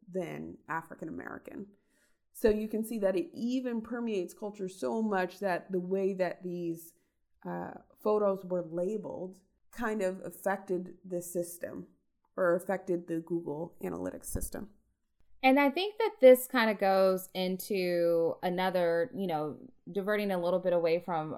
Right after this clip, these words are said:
Speaker 2: racial bias in the workplace, but we've seen a number of police shootings of unarmed Black men in recent years, um, and women. And you talked about this, and you talked about signal detection analysis. What is that, and how does it impact police encounters with,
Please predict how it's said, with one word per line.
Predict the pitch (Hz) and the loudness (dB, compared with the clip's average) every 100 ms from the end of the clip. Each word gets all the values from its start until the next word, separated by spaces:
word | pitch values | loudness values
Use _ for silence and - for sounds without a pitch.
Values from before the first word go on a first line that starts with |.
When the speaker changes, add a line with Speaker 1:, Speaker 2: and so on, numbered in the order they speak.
| 170 | -2
Speaker 2:
racial | 170 170 | -2 -2
bias | 165 160 156 | -2 -2 -2
in | 160 | -6
the | 160 | -4
workplace, | 180 247 254 175 147 160 - _ _ _ | 0 0 0 -2 -2 -2 -10 _ _ _
but | 202 196 - | 6 6 6
we've | 220 214 | 2 2
seen | 262 262 254 | 4 6 6
a | 214 | 4
number | 196 190 196 180 165 | 2 2 2 2 2
of | 170 170 165 | 0 -2 -2
police | 185 170 170 | -4 -6 -6
shootings | - 165 160 160 | -4 -4 -4 -4
of | 160 | -6
unarmed | - 165 156 151 | -4 -4 -4 -2
Black | 160 160 160 | -4 -4 -8
men | 147 | -8
in | 147 151 | -8 -6
recent | 156 147 143 127 | -8 -10 -12 -10
years, | 139 139 147 - | -8 -8 -10 -12
um, | 156 147 143 | -8 -8 -6
and | 165 156 | -8 -8
women. | 147 135 139 151 - - _ - | -6 -6 -6 -8 -18 -20 _ -2
And | 196 190 190 - | 0 2 0 -4
you | - 196 226 208 - - - | -8 -4 0 0 -2 -8 -2
talked | 240 330 330 | 2 2 2
about | 202 170 170 | 2 2 0
this, | 170 160 165 - - | 0 2 0 -2 -8
and | 170 170 170 | -4 -2 -2
you | 170 | -4
talked | - 269 262 | 0 0 2
about | 233 185 | 0 0
signal | - - 240 247 240 | 0 0 4 4 4
detection | 214 196 190 196 190 - 185 | 2 -2 -4 -6 -6 -8 -6
analysis. | - 160 147 143 131 - 151 | -6 -6 -4 -4 -4 -6 -8
What | 165 220 | -2 -2
is | 349 269 185 | -2 -4 0
that, | 165 165 - - - - _ - | 4 4 2 -10 -20 -20 _ -6
and | 190 180 180 | -2 0 -2
how | 208 220 | -2 0
does | 240 226 | 2 2
it | 208 - | 0 -4
impact | 175 185 180 170 170 | -6 -6 -4 -4 -4
police | 185 165 165 160 | -4 -4 -4 -6
encounters | 165 160 156 156 151 147 - | -10 -10 -8 -6 -6 -8 -6
with, | 147 143 143 | -2 -2 -6